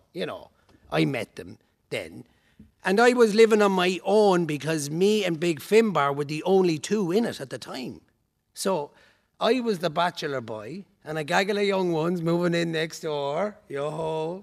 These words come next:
you know. <laughs> And at the time, I would have been wondering what to do, Valerie, you know, whether to sell it on or farm it or, you know. Mm.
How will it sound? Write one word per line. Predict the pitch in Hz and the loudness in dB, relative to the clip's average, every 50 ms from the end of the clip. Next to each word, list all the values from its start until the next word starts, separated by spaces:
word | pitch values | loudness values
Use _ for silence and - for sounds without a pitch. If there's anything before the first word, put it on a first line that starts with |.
| - - - | -16 -18 -14
you | - 151 175 | -10 -8 -6
know. | 180 175 165 160 151 139 - 147 143 131 123 123 113 107 - _ - - - _ - - - - | -6 -2 0 2 4 4 4 2 0 0 -2 -6 -10 -14 -16 _ -20 -20 -20 _ -20 -20 -20 -18
<laughs> | - - - _ - - - - _ _ - - | -16 -16 -16 _ -4 -4 -4 -4 _ _ -6 0
And | 95 101 - 98 | 0 2 4 4
at | 202 208 - - - | 4 2 2 0 -2
the | 101 92 | -2 -2
time, | - - 143 220 214 185 151 147 175 220 247 233 - - - _ _ - | 0 0 0 2 0 0 -2 -4 -4 -6 -6 -8 -12 -18 -20 _ _ 0
I | 220 262 254 | 2 2 4
would | 247 240 240 240 | 6 4 6 6
have | 220 | 6
been | 208 208 202 196 | 4 4 4 6
wondering | 233 240 226 220 214 202 196 185 | 6 4 4 4 4 2 4 4
what | 190 196 - | 2 2 2
to | - 160 | 0 2
do, | 147 208 233 240 226 185 135 92 - _ _ | 4 4 6 6 4 2 0 -2 -8 _ _
Valerie, | 156 147 139 117 98 92 82 76 | -4 -4 -4 -4 -6 -10 -14 -10
you | 113 165 190 | -6 -4 -2
know, | 226 262 285 277 277 - _ _ _ _ | -2 -2 -2 -4 -6 -10 _ _ _ _
whether | - 190 190 185 170 | -8 -6 -4 -4 -4
to | 135 151 135 127 113 | -6 -6 -8 -6 -6
sell | - 165 165 165 | -4 -4 -2 -2
it | 160 151 | 0 0
on | 156 156 156 160 160 160 160 160 160 156 156 | 2 4 4 4 4 4 4 2 2 0 -2
or | 127 98 95 | -4 -6 -8
farm | 95 - - 151 160 156 151 151 156 156 151 156 | -12 -12 -8 -6 -4 -4 -2 -2 -4 -4 -4 -4
it | 151 147 139 | -6 -6 -6
or, | 147 127 117 | -8 -8 -10
you | 123 135 180 247 269 | -10 -10 -10 -10 -10
know. | 214 139 76 - - - 151 | -10 -12 -12 -14 -16 -16 -16
Mm. | 147 139 131 | -18 -18 -20